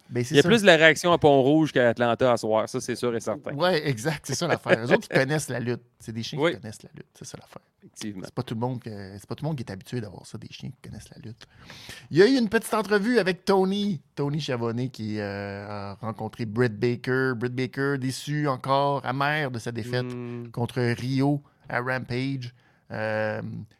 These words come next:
Speaker 1: elle qui avait aussi, malheureusement, euh, subi la défaite d'une certaine façon parce que Jamie Hayter avait, euh, perdu son match contre Thunder Rosa à cause, euh, de l'intervention de Britt Baker. Donc, euh, il y a beaucoup de friction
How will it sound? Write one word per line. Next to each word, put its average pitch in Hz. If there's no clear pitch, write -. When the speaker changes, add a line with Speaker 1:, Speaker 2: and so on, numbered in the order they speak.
Speaker 1:
elle 135
qui 143
avait 127
aussi, 143
malheureusement, 123
euh, 123
subi 170
la 151
défaite 143
d'une 123
certaine 123
façon 170
parce 110
que 113
Jamie 117
Hayter 127
avait, 107
euh, 98
perdu 131
son 113
match 123
contre 107
Thunder 131
Rosa 113
à 135
cause, 170
euh, 104
de 104
l'intervention 110
de 107
Britt 104
Baker. 143
Donc, 127
euh, 131
il 135
y 160
a 185
beaucoup 240
de -
friction 226